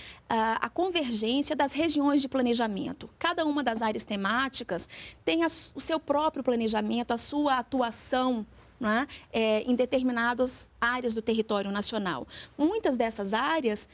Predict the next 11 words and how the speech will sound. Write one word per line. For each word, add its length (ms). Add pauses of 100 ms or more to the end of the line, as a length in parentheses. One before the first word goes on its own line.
(200)
são 220
coincidentes 920
e 60
nem 160
sempre 340
nós 160
as 220
conhecemos, 800
nós, 260
governo 360
federal. 440